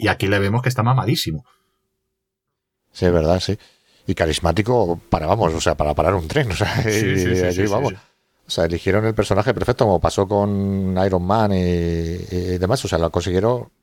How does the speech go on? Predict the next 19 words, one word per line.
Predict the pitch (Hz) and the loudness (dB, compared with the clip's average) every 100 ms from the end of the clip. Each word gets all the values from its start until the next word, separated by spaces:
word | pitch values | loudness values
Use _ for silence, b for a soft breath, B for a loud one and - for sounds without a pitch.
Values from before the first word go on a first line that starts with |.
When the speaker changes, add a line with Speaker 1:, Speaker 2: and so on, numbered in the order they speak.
| _ _ _ - | _ _ _ -2
Speaker 2:
ca-, | 90 92 | 0 0
Speaker 1:
Hmm. | |
Speaker 2:
clavar | 90 85 92 135 | 2 2 2 2
el | 95 | 0
actor | - 107 | 0 0
idóneo | 101 110 123 | 2 0 0
para | 107 87 | 0 0
el | |
personaje. | 82 - 76 80 - 76 b b b b b _ _ _ | -2 -6 -4 -6 -6 -12 b b b b b _ _ _
La | 76 | -2
verdad | 82 | 0
que | 98 | 0
está | - 92 | 0 -2
muy | 92 95 | 0 2
bien | 82 80 | 2 0
esta | 82 | -2
película | 78 82 98 | -2 0 2
Speaker 1:
Hmm. | |
Speaker 2:
y | 87 | 0